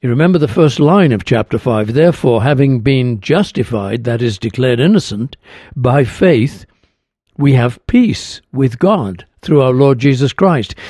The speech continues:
And so, no matter how many troubles are in a single day,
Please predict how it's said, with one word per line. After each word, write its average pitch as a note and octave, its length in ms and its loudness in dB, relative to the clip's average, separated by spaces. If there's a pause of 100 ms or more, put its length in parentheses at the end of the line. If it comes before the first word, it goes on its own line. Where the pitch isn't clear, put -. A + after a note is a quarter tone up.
(180)
And D3+ 100 2
so, F3+ 300 2
no F3 120 2
matter F#3 240 2
how G#3 160 4
many A#3 240 2
troubles F3 580 2
are B2+ 200 0 (280)
in F3 180 2
a D#3+ 80 2
single F#3 440 2
day, B2+ 580 0